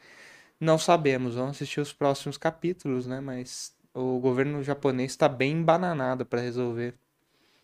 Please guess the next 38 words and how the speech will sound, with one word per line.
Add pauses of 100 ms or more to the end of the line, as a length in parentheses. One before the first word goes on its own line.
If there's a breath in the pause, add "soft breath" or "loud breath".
(120)
essa
questão
de
juro
e
moeda,
tá? (2000 loud breath)
De
Europa,
um
dia
bem
positivo.
A
gente
tem
o
Stock
cinquenta
subindo
dois
por
cento,
Paris
subindo
dois
e
vinte
e
cinco,
Londres
subindo
um
e
vinte,
dax
de
Frankfurt